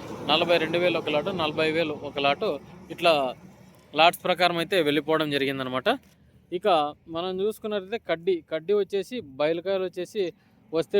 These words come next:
కూడా మనకు ఆంధ్ర సరుకులు వచ్చినా కూడా ముప్పై ఐదు నుంచి ముప్పై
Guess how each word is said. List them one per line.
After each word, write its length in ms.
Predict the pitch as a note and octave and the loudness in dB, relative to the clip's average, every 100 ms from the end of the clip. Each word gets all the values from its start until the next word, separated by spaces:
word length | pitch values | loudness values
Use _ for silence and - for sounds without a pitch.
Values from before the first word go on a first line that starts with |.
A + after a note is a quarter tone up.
| F3+ | 4
కూడా 180 | F#3 B3 A3+ - - - - C#3+ | 4 4 2 -4 -20 -20 -10 -4
మనకు 240 | D#3 E3 F3+ D3+ | -4 0 2 4
ఆంధ్ర 200 | D#3+ F3+ F#3 | 4 2 0
సరుకులు 240 | F3+ E3+ F3 | -2 0 -2
వచ్చినా 160 | E3+ D#3 | -2 -6
కూడా 100 | G#3 F#3 | -4 -6
ముప్పై 200 | D#3+ E3+ | 0 0
ఐదు 100 | E3 | 0
నుంచి 160 | D#3+ G3 F3+ | -4 -8 -12
ముప్పై 240 | D#3 D#3 | -8 -4